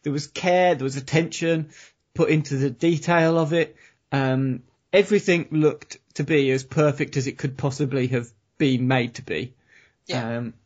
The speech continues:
Speaker 1: and
Speaker 2: But it
Speaker 1: so
Speaker 2: has actually a good story as well. I mean, it
Speaker 1: it's
Speaker 2: wasn't
Speaker 1: solid.
Speaker 2: just
Speaker 1: Yeah.
Speaker 2: a visual, was it? You actually had the, like, the detective story as well, and I thought that was really clever.
Speaker 1: Mm. But it wasn't like, I mean, you watch it and you think, it, it looks like it should be an homage or, like, a pastiche of,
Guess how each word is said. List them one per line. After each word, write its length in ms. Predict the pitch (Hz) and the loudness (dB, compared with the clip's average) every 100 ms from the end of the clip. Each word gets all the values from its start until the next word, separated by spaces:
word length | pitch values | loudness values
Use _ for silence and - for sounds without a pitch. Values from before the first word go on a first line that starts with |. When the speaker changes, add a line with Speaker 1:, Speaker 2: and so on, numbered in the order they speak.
| _ _ - | _ _ -2
Speaker 1:
and 100 | 151 | -2
Speaker 2:
But 40 | |
it 40 | - | 4
Speaker 1:
so 100 | 180 | 6
Speaker 2:
has 100 | 175 | 6
actually 340 | 269 - 190 | 2 -6 -10
a 40 | 165 | -10
good 200 | 175 147 | -8 -8
story 440 | - - 175 156 | -8 -8 -8 -10
as 120 | 131 | -8
well. 220 | 147 240 123 | -6 -6 -8
I 40 | |
mean, 180 | 113 127 | -10 -10
it 80 | 143 | -8
Speaker 1:
it's 80 | |
Speaker 2:
wasn't 220 | 180 - 143 | -6 -4 2
Speaker 1:
solid. 200 | 269 247 | 4 4
Speaker 2:
just 200 | 143 - _ _ - | 2 -2 _ _ -2
Speaker 1:
Yeah. 180 | 247 151 | 0 -2
Speaker 2:
a 60 | 151 | -10
visual, 380 | 156 175 - 135 | -4 -4 -4 -6
was 160 | 175 214 | -6 -4
it? 80 | 123 | -6
You 120 | 151 | -4
actually 220 | 175 - | -4 -2
had 100 | 147 | -4
the, 80 | 151 | -4
like, 300 | 139 143 - | -2 -2 -2
the 100 | 139 | -10
detective 640 | 127 123 - - - 127 - | -10 -8 -6 -6 -8 -10 -8
story 300 | - 131 123 | -8 -8 -8
as 120 | 110 | -8
well, 100 | 131 | -10
and 40 | |
I 60 | 143 | -10
thought 140 | 151 | -12
that 100 | 123 | -14
was 160 | 127 - | -12 -12
really 180 | 135 123 | -12 -10
clever. 400 | - 196 117 92 _ _ | -8 -6 -8 -14 _ _
Speaker 1:
Mm. 280 | 196 233 127 - _ _ _ _ | -4 -2 -4 -10 _ _ _ _
But 120 | 220 | 2
it 60 | 233 | 4
wasn't 240 | 269 294 220 | 4 2 0
like, 220 | 208 208 | -2 0
I 60 | 214 | 2
mean, 160 | 233 | 2
you 80 | 233 | 2
watch 220 | 240 269 | 0 0
it 80 | 202 | -2
and 80 | 175 | -2
you 80 | 185 | -2
think, 240 | 233 208 - - _ - | -2 -4 -8 -20 _ -2
it, 180 | 165 220 | 0 2
it 180 | 220 | 2
looks 340 | 226 302 302 - | 2 2 0 0
like 180 | 247 233 | 2 4
it 160 | 202 | 0
should 240 | - 240 175 | 0 -2 2
be 140 | 151 | 2
an 100 | 139 | 2
homage 500 | 143 131 117 110 123 | 2 0 0 -2 -2
or, 240 | 139 131 | -2 0
like, 220 | 127 127 139 | -2 -4 -6
a 40 | |
pastiche 680 | 131 151 131 - 151 135 131 | -4 -2 -4 -4 -2 0 -2
of, 300 | 131 123 | -4 -4